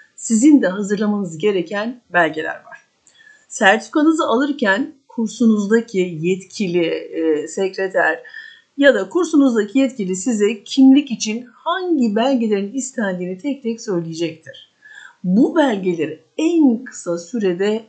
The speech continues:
tamamlamaya çalışın arkadaşlar. Özel güvenlik görevlisi kimliği için randevu alın. Özel güvenlik sertifikasını aldıktan sonra yapılacaklar.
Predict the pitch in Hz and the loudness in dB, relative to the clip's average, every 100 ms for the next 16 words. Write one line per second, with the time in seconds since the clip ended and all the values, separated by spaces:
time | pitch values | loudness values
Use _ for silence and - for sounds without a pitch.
0 | _ 220 185 165 160 143 143 - 131 - | _ -8 -4 -2 -2 -4 -8 -12 -14 -14
1 | - - - - - - - _ _ _ | -16 -20 -18 -16 -16 -16 -20 _ _ _
2 | - - - - - 311 381 339 330 339 | -20 -16 -16 -10 -2 0 2 0 2 2
3 | 339 320 294 269 254 247 311 - 269 269 | 0 -2 0 2 0 -2 -4 2 6 6
4 | 285 277 196 - 190 277 - _ _ _ | 6 4 2 -2 -2 -4 -10 _ _ _
5 | - 202 220 220 220 208 196 156 143 139 | -4 2 4 4 4 0 -2 -4 -4 -8
6 | - _ _ _ _ 190 208 220 220 180 | -14 _ _ _ _ -4 0 -2 -2 -2
7 | 180 185 208 180 160 160 170 165 170 - | -2 -2 -4 -4 -4 -4 -10 -8 -8 -6
8 | 156 165 165 - 262 254 254 - 175 160 | -4 -4 -6 -10 -4 -2 -2 -4 -4 -2
9 | 185 214 247 - _ _ _ 208 202 170 | 0 0 -4 -14 _ _ _ -4 -2 -2
10 | 160 - - - - - | -2 -4 -8 -10 -10 -14